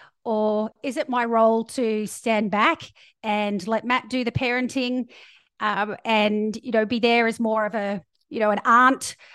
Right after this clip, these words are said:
uh, type figure or a friendly cousin type figure? And, uh,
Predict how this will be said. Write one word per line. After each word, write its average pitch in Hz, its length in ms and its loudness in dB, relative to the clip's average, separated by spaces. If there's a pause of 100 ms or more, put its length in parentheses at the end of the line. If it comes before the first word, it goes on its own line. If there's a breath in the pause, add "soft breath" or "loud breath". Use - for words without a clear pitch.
(140 loud breath)
uh, 233 240 4
type 254 280 4
figure 320 480 4
or 247 220 4
a 233 40 -2
friendly 254 420 2
cousin 254 560 0 (240 soft breath)
type 226 200 -4
figure? 233 440 -2 (480 loud breath)
And, 220 640 -6
uh, 226 340 -2